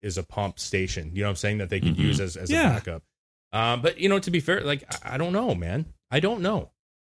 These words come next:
Speaker 1: You know, there, there's obviously a reason. Like, it's not like that's not common knowledge that you can pump water, right? So, like, why is there not one?
Speaker 3: Yeah, it
Speaker 2: I
Speaker 3: doesn't, it
Speaker 2: think I
Speaker 3: doesn't
Speaker 2: know
Speaker 3: make any
Speaker 2: why.
Speaker 3: sense.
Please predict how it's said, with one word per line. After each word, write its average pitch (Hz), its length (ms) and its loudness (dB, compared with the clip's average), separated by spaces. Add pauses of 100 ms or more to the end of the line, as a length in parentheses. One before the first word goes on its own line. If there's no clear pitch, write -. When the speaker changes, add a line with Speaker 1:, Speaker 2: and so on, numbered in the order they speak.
(140)
Speaker 1:
You 131 80 4
know, 143 100 6
there, 160 180 6
there's 143 260 4
obviously 170 560 4
a 117 40 4
reason. 120 420 2
Like, 117 140 2
it's 120 140 0
not 151 160 2
like 127 140 4
that's 120 220 0
not 123 160 -2
common 110 440 -2
knowledge 98 340 2
that 95 140 0
you 101 120 0
can 95 200 -2
pump 104 300 -2
water, 82 440 -2 (320)
right? 104 300 2
So, 131 140 2
like, 113 160 4
why 110 300 4
is 113 220 0
there 101 160 2
not 95 320 -2
one? 67 260 -10 (840)
Speaker 3:
Yeah, 135 240 6
it 113 60 2
Speaker 2:
I 151 60 8
Speaker 3:
doesn't, 160 160 8
it - 40 8
Speaker 2:
think 156 100 8
I 170 40 10
Speaker 3:
doesn't 170 140 10
Speaker 2:
know 175 100 8
Speaker 3:
make 156 80 6
any 147 100 8
Speaker 2:
why. - 120 6
Speaker 3:
sense. 135 420 0